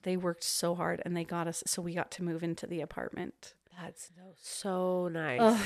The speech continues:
Speaker 1: it was so nice. So we live in the apartment right now while the rest of the house is being finished.
Speaker 2: Well,
Speaker 1: And
Speaker 2: that's nice
Speaker 1: then
Speaker 2: 'cause then you get to see everything
Speaker 1: Yeah.
Speaker 2: happening to the house.
Speaker 1: And
Speaker 2: I
Speaker 1: it's
Speaker 2: was
Speaker 1: so nice to be there when it's
Speaker 2: Yeah.
Speaker 1: like, "Oh, well, do you want this for your tile or this
Speaker 2: Yeah.
Speaker 1: for your grout?" And you can just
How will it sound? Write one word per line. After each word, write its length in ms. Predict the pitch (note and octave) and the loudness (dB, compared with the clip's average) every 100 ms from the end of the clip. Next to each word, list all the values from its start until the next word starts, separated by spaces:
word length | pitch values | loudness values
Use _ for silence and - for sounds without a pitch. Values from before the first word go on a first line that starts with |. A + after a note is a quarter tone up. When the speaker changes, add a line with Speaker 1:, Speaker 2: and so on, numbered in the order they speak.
| - | -2
Speaker 1:
it 60 | |
was 80 | F#3+ | -2
so 180 | - F#3 | 2 4
nice. 260 | F3 A#2 - | 4 0 6
So 140 | A3+ | 8
we 220 | G#3 A#3+ | 8 8
live 160 | C4 C4+ | 8 10
in 60 | D#4 | 10
the 80 | E4 | 10
apartment 440 | E4 B3 G#3 G#3 | 10 8 8 4
right 160 | G3+ G3+ | 4 6
now 200 | F#3+ F#3+ | 6 8
while 180 | F#3 | 6
the 120 | F#3 F#3 | 4 4
rest 240 | F3+ - | 4 4
of 40 | F3+ | 0
the 60 | |
house 220 | F3+ E3 - | 0 -2 -2
is 120 | F3 | -4
being 260 | - F3 E3 | -2 0 -2
finished. 560 | - E3+ F3 - - | -2 -2 -2 -4 4
Speaker 2:
Well, 60 | B3+ | 8
Speaker 1:
And 80 | C4 | 8
Speaker 2:
that's 140 | E3+ | 8
nice 100 | - | 6
Speaker 1:
then 60 | F3+ | 6
Speaker 2:
'cause 80 | B3 | 6
then 120 | B3 | 6
you 80 | A#3 | 6
get 80 | |
to 60 | A3 | 4
see 160 | - A3+ | 6 4
everything 260 | G#3 F#3+ | 6 6
Speaker 1:
Yeah. 40 | G3 | 6
Speaker 2:
happening 280 | G3+ G#3 | 4 0
to 80 | F#3+ | -2
the 60 | F3+ | -4
house. 180 | F#3 F#3 | 0 8
Speaker 1:
And 120 | C4+ | 12
Speaker 2:
I 40 | |
Speaker 1:
it's 60 | B3+ | 12
Speaker 2:
was 120 | A#3+ | 10
Speaker 1:
so 220 | - C4 | 12 12
nice 240 | B3 A3+ - | 12 10 6
to 100 | G#3+ | 2
be 160 | F#3+ | 2
there 220 | F3+ F#3+ F#3 | 6 6 6
when 120 | F#3 | 4
it's 120 | A#3+ | 6
Speaker 2:
Yeah. 160 | A#3 G#3+ | 8 8
Speaker 1:
like, 100 | F#3+ | 6
"Oh, 160 | C#4 B3+ | 4 6
well, 160 | A#3 | 4
do 160 | G#3 A3 | 2 -2
you 60 | |
want 200 | G#3+ G3+ | -2 -2
this 240 | F#3+ G#3 - | -2 -4 -4
for 100 | C#4 | -2
your 160 | C#4 | -2
tile 480 | C#4 C#4+ C#4 C#4+ D4 | -2 -2 0 4 6
or 100 | A3 | 4
this 260 | E3 G3 - | 4 2 4
Speaker 2:
Yeah. 40 | |
Speaker 1:
for 80 | C4+ | 2
your 180 | C4 B3+ | 2 2
grout?" 340 | A#3 A#3+ B3 | 6 8 8
And 80 | G3+ | 6
you 80 | F#3+ | 2
can 100 | G3 | 0
just 140 | F3+ | -4